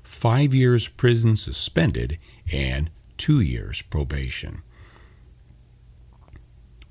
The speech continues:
Jeannie K. Clayman, thirty-eight, of Harlan, Iowa, lottery theft, forgery,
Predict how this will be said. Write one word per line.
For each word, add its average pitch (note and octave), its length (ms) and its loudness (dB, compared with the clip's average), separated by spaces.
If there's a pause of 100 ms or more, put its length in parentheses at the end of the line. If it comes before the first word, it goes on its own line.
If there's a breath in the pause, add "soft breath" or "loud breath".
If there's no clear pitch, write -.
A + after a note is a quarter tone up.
(220)
Jeannie A2+ 420 6
K. A#2 300 2
Clayman, F2+ 600 0
thirty-eight, F#2+ 920 2 (400 loud breath)
of A1+ 280 -6
Harlan, B1 420 -4
Iowa, A1 540 -4 (280)
lottery B2 540 4
theft, A#2 560 -2 (180)
forgery, A#2+ 880 2